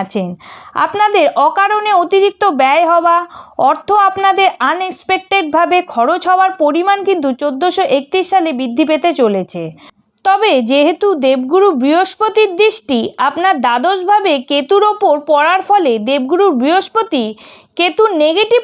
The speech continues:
প্রভাবকে কিছুটা হলেও কন্ট্রোল করবে। তার ফলে এই অতিরিক্ত এক্সপেন্সের পরিমাণ বছরের মাঝামাঝি থেকে কিছুটা নিয়ন্ত্রণ হবে এবং পরিবারের সাথে সম্পর্ক যেটা খারাপ হয়ে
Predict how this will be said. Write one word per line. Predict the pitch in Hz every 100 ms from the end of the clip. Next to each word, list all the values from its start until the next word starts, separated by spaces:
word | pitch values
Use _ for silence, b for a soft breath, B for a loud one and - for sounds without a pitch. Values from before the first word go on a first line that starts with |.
| 480
প্রভাবকে | 466 466 440 440 415
কিছুটা | 403 392 403 392
হলেও | 392 427 508 359
কন্ট্রোল | 320 330 302 359 294
করবে। | 240 202 180 175 - B B -
তার | 392 453
ফলে | 453 440 440 -
এই | 427 - 302
অতিরিক্ত | 294 427 453 453 453 - 285
এক্সপেন্সের | 294 - 427 440 466 440 320
পরিমাণ | 311 381 415 302 254
বছরের | 285 285 392 392 294
মাঝামাঝি | 262 294 381 415 427 453
থেকে | 427 311 277
কিছুটা | 339 330 427 427 320 302
নিয়ন্ত্রণ | 320 330 311 330
হবে | 269 214 190 180 B B B - 320
এবং | 392 415 349
পরিবারের | 330 349 392 415 440 440
সাথে | 440 440 -
সম্পর্ক | 330 320 392 403 427 392
যেটা | 427 415 -
খারাপ | 269 320 381
হয়ে | 415 440